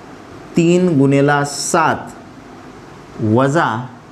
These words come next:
तेरा गुणिला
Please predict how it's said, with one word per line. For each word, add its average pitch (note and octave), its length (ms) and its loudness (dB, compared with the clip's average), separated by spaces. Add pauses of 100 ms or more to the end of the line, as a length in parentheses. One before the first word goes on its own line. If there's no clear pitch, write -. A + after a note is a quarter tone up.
(1500)
तेरा D3 420 2
गुणिला C#3 580 2